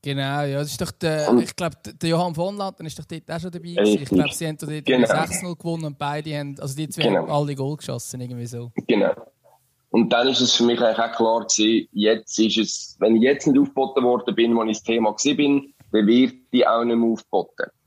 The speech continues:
Speaker 2: Jetzt gibt's die anderen, die sagen, ja, die Qualität vom Rainer Bieli, die ist im Kämpferischen, im, in der, äh, im Schmöcker gewesen und international hat das nicht gelangt.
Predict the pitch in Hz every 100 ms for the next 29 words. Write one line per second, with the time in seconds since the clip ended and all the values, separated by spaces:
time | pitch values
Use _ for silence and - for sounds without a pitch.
0 | - 95 - 117 - 120 127 139 123 120
1 | 123 113 110 123 117 - - 117 110 113
2 | 123 123 113 113 117 107 117 123 127 110
3 | 110 110 78 107 101 - - - - -
4 | - _ - 117 147 165 165 151 139 139
5 | 139 135 104 113 113 113 110 107 101 98
6 | 104 104 104 104 101 104 101 101 95 104
7 | 101 98 92 - 127 143 - 147 - 143
8 | 131 - - 117 127 - - _ - 151
9 | 143 143 139 127 123 117 - - 104 120
10 | 160 214